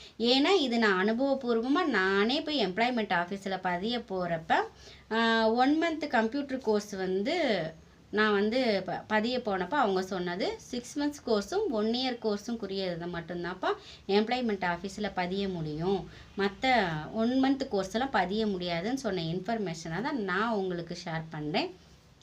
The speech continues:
இப்ப என்ன மாதிரி மெத்தட் கொண்டு வந்திருக்காங்கன்னு எனக்கு தெரியாது. ஓகேங்களா?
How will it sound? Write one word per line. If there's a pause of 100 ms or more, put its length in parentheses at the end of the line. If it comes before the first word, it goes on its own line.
(220)
இப்ப
என்ன
மாதிரி
மெத்தட்
கொண்டு
வந்திருக்காங்கன்னு
எனக்கு
தெரியாது. (400)
ஓகேங்களா?